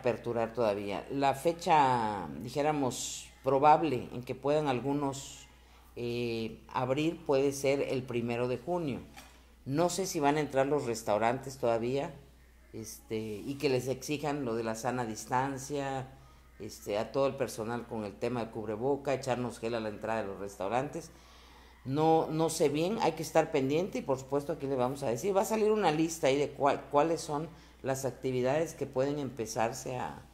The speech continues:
imagínense cómo está Quintana Roo, usted que se dedica al turismo, ¿no? Y, y bueno, San Cristóbal, que también vive del turismo, que ya se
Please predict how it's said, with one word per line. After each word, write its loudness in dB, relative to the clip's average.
imagínense 0
cómo 2
está -4
Quintana 0
Roo, 2
usted -4
que -14
se 0
dedica 2
al -2
turismo, -6
¿no? -12
Y, -6
y -4
bueno, 4
San -2
Cristóbal, 2
que -6
también -4
vive 0
del -2
turismo, -6
que -4
ya 2
se -8